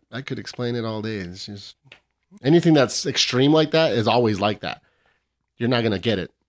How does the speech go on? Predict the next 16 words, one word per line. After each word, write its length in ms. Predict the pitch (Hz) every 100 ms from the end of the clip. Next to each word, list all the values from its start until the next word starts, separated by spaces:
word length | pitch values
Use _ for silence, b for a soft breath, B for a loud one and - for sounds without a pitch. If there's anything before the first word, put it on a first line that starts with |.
| _ _ _ _ _ _ -
unless 320 | 104 101 -
you 120 | 110
actually 240 | 98 90 104
experience 360 | 90 117 98 85
it 40 |
yourself. 360 | 82 107 90 - _ _ _ _ - _ -
This 180 | 139
is 80 | 139
something 280 | 143 120 117
I 40 |
would 160 | 104 101
not 220 | 110 113
wish 180 | 113 110
on 60 | 110
my 80 | 95
worst 320 | 98 110 -